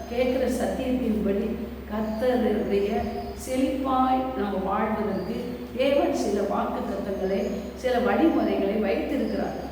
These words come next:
அதுக்கு நம்ம ஏற்ப செயல்படும் பொழுது தேவனாலே நாம் ஆசீர்வதிக்கப்படுகிறோம். ஆண்டுடைய நாமம் மகிமைப்படுவதாக. இந்த சத்தியத்தை கேட்க கர்த்தர் வாய்ப்பை கொடுத்ததுக்காக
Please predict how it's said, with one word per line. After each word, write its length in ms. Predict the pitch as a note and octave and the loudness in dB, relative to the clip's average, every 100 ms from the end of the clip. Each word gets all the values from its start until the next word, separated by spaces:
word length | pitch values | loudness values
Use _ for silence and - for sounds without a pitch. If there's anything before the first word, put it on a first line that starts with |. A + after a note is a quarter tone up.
| - | -8
அதுக்கு 320 | F#3 G3+ G#3 G3+ | -4 -2 0 2
நம்ம 280 | G3 F#3+ | 2 2
ஏற்ப 460 | G3+ A#3 A#3 A3 G#3+ | 2 2 0 0 2
செயல்படும் 720 | G#3+ - - D4+ A3+ G#3+ G3 | 2 2 2 2 0 0 0
பொழுது 460 | F3+ F3+ G#3+ A3 G#3+ - - | 0 2 2 2 0 -4 0
தேவனாலே 880 | B3+ D4 D#4+ C#4 A3 G#3+ G#3+ - F3 | 4 6 6 4 2 2 2 0 -2
நாம் 400 | F#3+ F#3+ F#3+ G3+ | -4 -2 -2 -2
ஆசீர்வதிக்கப்படுகிறோம். 1080 | F#3+ A3 G#3 F#3+ F#3 F#3+ F#3 F#3 F#3 F#3+ F#3 - - E3+ | -2 -2 -2 -2 -2 -2 -2 -2 -2 0 -2 -4 -8 -4
ஆண்டுடைய 500 | G3+ G#3 G#3 G3+ F#3+ | 0 0 2 2 2
நாமம் 400 | F#3 F#3 F#3+ F3 | 0 0 0 0
மகிமைப்படுவதாக. 840 | F#3+ F#3+ F#3 F3 F3+ F3 F3 F3 G#3+ - - - - | 0 0 0 0 -2 -2 -2 -2 -2 -2 -4 -8 -10
இந்த 140 | G3+ F#3+ | -4 -2
சத்தியத்தை 640 | F#3 F#3 G#3+ G#3 G#3 G3 | 0 0 0 2 2 0
கேட்க 320 | G3 G3 F#3 | 2 2 2
கர்த்தர் 540 | F3 F3+ F#3 F#3 F#3+ F3+ | 0 -2 -2 -2 0 0
வாய்ப்பை 320 | F3+ F3+ F#3 | 0 -2 -2
கொடுத்ததுக்காக 960 | F3+ F3+ F3+ F3+ F3+ F3+ - - - | -2 -4 -4 -4 -2 -2 -2 -4 -4